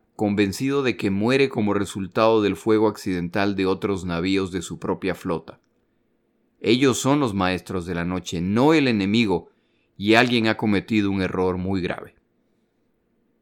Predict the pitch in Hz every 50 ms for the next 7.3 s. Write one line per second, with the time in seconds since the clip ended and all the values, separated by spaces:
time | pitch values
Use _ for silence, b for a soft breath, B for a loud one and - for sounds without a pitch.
0 | _ _ _ _ _ _ _ _ _ _ _ _ _ _ _ _ _ _ _ _
1 | _ _ _ _ _ _ _ _ _ _ _ _ _ _ _ - 131 131 127 151
2 | 147 147 147 147 139 151 175 180 180 - 160 127 117 - 160 156 151 - 147 135
3 | 127 - - 120 107 92 - - 107 - - 110 98 85 78 76 - _ _ _
4 | _ _ _ _ _ - 110 - 131 120 - 131 123 120 110 - - 151 147 143
5 | 135 147 143 139 117 107 113 135 139 135 127 - - 135 127 131 123 113 107 98
6 | 92 - - 127 123 123 120 123 113 - - 110 98 98 90 - 98 90 - -
7 | 127 127 123 127 123 123